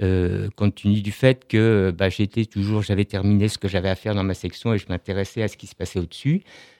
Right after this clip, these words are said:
euh, m'a proposé, enfin, a proposé à mes parents de me faire passer dans le niveau supérieur. Euh,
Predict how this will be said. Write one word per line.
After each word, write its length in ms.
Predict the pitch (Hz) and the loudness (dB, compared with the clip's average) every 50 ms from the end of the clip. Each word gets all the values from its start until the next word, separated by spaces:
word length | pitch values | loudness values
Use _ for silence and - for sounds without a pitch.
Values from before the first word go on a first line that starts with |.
| _ - | _ -8
euh, 520 | 123 107 101 101 101 101 98 101 101 101 95 | -4 -2 0 0 0 0 -2 -2 -4 -4 -2
m'a 320 | 98 101 104 104 113 120 120 | -2 0 2 2 2 2 0
proposé, 580 | - - - 110 - - 101 98 98 104 123 | -2 -4 -6 -6 -4 -4 -6 -4 -2 0 0
enfin, 180 | 123 - 120 113 - | 0 2 0 2 2
a 100 | 120 117 | 0 -2
proposé 440 | - - 120 - - 117 104 110 | -2 -4 -6 -6 -4 -6 -6 -4
à 40 | 104 | -4
mes 140 | 101 107 104 | -4 -4 -4
parents 360 | 104 - 107 104 104 123 151 | -4 -6 -6 -4 -2 -2 -2
de 120 | 151 127 110 | 0 0 -2
me 80 | 101 | -2
faire 200 | - - 131 123 | -4 -6 -8 -10
passer 440 | - - 98 101 - - 113 113 147 - _ _ _ _ _ _ _ _ _ _ _ _ _ - - _ _ _ - | -6 -8 -8 -8 -6 -8 -8 -8 -8 -10 _ _ _ _ _ _ _ _ _ _ _ _ _ -20 -20 _ _ _ -14
dans 220 | 101 101 113 117 | -2 2 4 4
le 80 | 120 117 | 6 6
niveau 260 | 110 107 95 98 110 | 6 4 4 2 0
supérieur. 680 | 107 - 101 - - 90 87 90 85 92 104 110 127 139 139 - - _ _ _ _ _ _ _ - | -2 -4 -8 -8 -4 -4 -2 -2 0 0 0 0 -2 -4 -6 -12 -18 _ _ _ _ _ _ _ -6
Euh, 520 | 87 87 90 87 87 85 85 90 85 82 | -2 -2 0 0 0 0 0 0 -2 -2